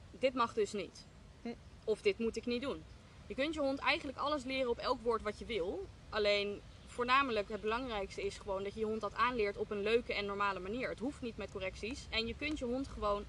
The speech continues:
Speaker 1: alle honden kun je iets leren zonder dat daar een vorm van, eh, hè, negatieve associatie bij komt.
Speaker 2: Ja, ja, en dan wil ik meteen ook even inhaken op, eh, inderdaad, alle honden kan je iets leren. Want alle honden worden in principe blanco geboren.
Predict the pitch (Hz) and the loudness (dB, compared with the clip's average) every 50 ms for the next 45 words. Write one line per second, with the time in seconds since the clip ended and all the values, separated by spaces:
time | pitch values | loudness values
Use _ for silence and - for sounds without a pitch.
0 | - - 262 294 302 285 269 269 262 254 247 - - 233 214 208 - 247 254 - | -4 0 0 2 2 2 0 0 0 -2 -4 -4 -4 -2 -2 -2 -2 -4 -6 -4
1 | - 226 208 208 202 196 196 202 - - - - - - - - - 196 247 285 | 0 4 4 4 4 2 -2 -4 -6 -10 -16 -14 -16 -14 -12 -8 2 2 4 4
2 | 302 285 247 233 226 214 - 220 202 196 202 202 - - 262 269 262 262 240 - | 4 2 2 4 4 2 4 6 4 4 4 2 -2 0 0 2 2 2 -2 0
3 | - 208 202 190 196 196 196 - - - - - - - - - - 190 190 185 | 2 2 2 2 0 -2 -6 -8 -14 -16 -16 -16 -16 -16 -14 -8 -2 0 0 2
4 | 185 185 202 233 240 220 220 220 247 240 - - - 233 - 208 - 214 - 208 | 0 2 2 2 2 4 6 4 4 4 2 -4 -6 -6 -2 -2 -2 -2 -2 -4
5 | - - 233 233 247 - - 190 185 196 247 311 - - 170 165 165 - - - | 0 2 4 4 2 2 -2 -2 0 0 0 0 -2 -6 -6 -6 -8 -12 -14 -16
6 | - - - 233 208 - - - - 214 202 - - 202 202 196 214 214 226 220 | -14 -6 0 0 0 0 0 -4 -2 -2 -2 -2 -2 -4 -4 0 0 2 2 2
7 | 226 220 - 262 247 254 247 226 - 208 214 214 220 226 202 196 - - - - | 0 0 2 2 2 2 2 0 2 0 0 0 0 -2 -2 -2 -4 -6 -8 -2
8 | - 233 220 208 180 185 196 196 196 - - 196 202 - - - - - - - | 0 0 0 0 -2 -2 -2 -2 -2 -2 -2 -2 -2 -2 -4 -18 -18 -18 -14 -10
9 | - 190 190 190 190 - - 214 214 208 214 208 - - - 247 277 277 269 247 | -8 -6 -6 -6 -8 -6 -4 0 2 2 2 0 0 -4 -2 -2 0 2 4 2
10 | 233 226 226 214 - 202 196 180 190 190 - 185 185 214 226 254 233 226 - - | 2 2 0 -2 -2 -2 -4 -4 -6 -6 -2 0 0 2 2 0 -2 -2 -2 -2
11 | 262 262 240 208 220 240 247 233 220 185 190 208 208 208 208 202 190 - - - | 0 0 0 0 0 0 0 0 0 2 2 2 2 2 2 0 -2 -4 -12 -14
12 | - - 208 196 190 196 180 226 226 - 196 170 151 - 165 160 175 208 214 208 | -6 -4 -4 -4 -4 -6 -4 -4 -2 -2 -2 -4 -2 -2 0 2 2 2 0 0
13 | 208 185 180 180 - - 165 160 170 160 - - - | 2 2 0 0 -2 -6 -4 -2 -2 -2 -2 -4 -6